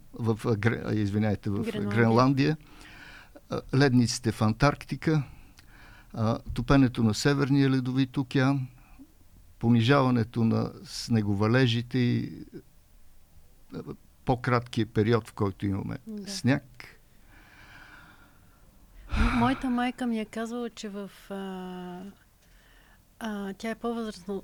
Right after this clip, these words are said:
Speaker 2: от тебе, но е живеела в центъра на София и са се придвижвали през зимата с кънки.
Speaker 1: Ами, аз съм шейсет и осем
Speaker 2: М, да.
Speaker 1: годишен и си спомням, че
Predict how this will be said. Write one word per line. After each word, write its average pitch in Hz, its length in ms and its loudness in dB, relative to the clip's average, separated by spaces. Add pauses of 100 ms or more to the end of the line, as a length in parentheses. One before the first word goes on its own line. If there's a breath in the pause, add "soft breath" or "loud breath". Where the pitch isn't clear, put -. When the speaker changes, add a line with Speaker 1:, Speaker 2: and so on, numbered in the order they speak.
Speaker 2:
от 202 120 -10
тебе, 226 360 -6
но 247 220 0
е 220 80 -2
живеела 214 440 -2
в - 20 -10
центъра 214 420 -6
на 202 160 -2
София 214 420 -6
и 220 60 -6
са 196 640 -4
се - 140 -10
придвижвали 214 960 -4
през 202 160 -6
зимата 214 320 -4
с - 240 -10
кънки. - 460 -6 (1300 loud breath)
Speaker 1:
Ами, 131 120 0 (100)
аз 139 120 -2
съм 151 140 -2
шейсет 139 500 -4
и 143 80 0
осем 123 280 0
Speaker 2:
М, 107 180 -2
да. 123 80 2
Speaker 1:
годишен 139 340 0
и 131 60 2
си 123 160 -4
спомням, 135 540 2 (880 loud breath)
че 117 460 2